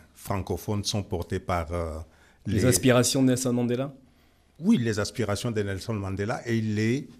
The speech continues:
Speaker 1: projettent dans les, les putschistes militaires, euh, que nous connaissons actuellement, ce qui est très malheureux pour si on a connu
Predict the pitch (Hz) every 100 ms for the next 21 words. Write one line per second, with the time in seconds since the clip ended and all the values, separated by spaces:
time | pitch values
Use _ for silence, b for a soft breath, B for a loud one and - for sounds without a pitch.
0 | - - 107 90 107 117 - - 101 92
1 | 92 95 95 90 90 82 87 - b b
2 | 104 95 - 101 - 117 - 95 98 92
3 | 92 98 95 85 87 82 82 - 87 87
4 | 90 90 85 - 92 78 - 78 87 160
5 | - B B B - 104 - 92 85 80
6 | 80 - 117 98 90 90 95 131 131 -
7 | 104 101 - - 107 95 95 92 - 104
8 | 92 101 95 90 82